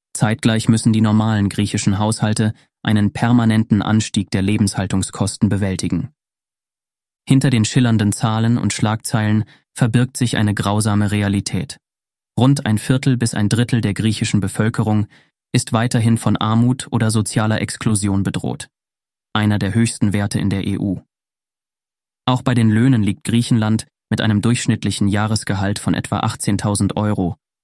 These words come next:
und einem gesetzlichen Mindestlohn von rund neunhundertachtundsechzig Euro pro Monat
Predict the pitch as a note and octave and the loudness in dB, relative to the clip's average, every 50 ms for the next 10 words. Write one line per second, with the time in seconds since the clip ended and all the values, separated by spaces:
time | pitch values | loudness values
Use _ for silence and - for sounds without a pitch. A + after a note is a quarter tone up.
0 | _ - A#2 - E2 G#2+ G#2+ G#2+ G#2+ F#2+ A2 A2+ - - - A2 - - G2+ G#2 | _ 0 0 2 2 2 2 2 2 2 0 0 -2 -2 -4 -2 0 2 2 4
1 | G#2+ A2 A#2 A#2 A2 - - - G#2 G#2 G#2 G#2+ G#2 - _ _ _ - - G#2+ | 6 6 4 4 2 0 0 0 0 2 2 0 0 -2 _ _ _ -2 0 2
2 | G2+ - G#2+ G#2 F#2+ - G#2 G#2 G#2 A2 A#2 A2+ A2 A2 G#2 G2+ - - A2+ - | 2 2 2 2 2 2 2 4 4 4 4 4 4 4 2 2 0 -4 -6 -4
3 | - - G#2 G2 - G2 F#2+ - - G2 F2+ - - G#2 G#2 G2+ F2+ F#2 E2+ - | -4 -2 -2 -2 -2 -2 -4 -4 -4 -6 -6 -2 -2 -2 0 0 0 -2 -4 -4
4 | - - F#2+ F#2+ G2 G2 F#2+ F#2 F2 - - | -2 -2 0 2 2 2 0 0 -2 -4 -6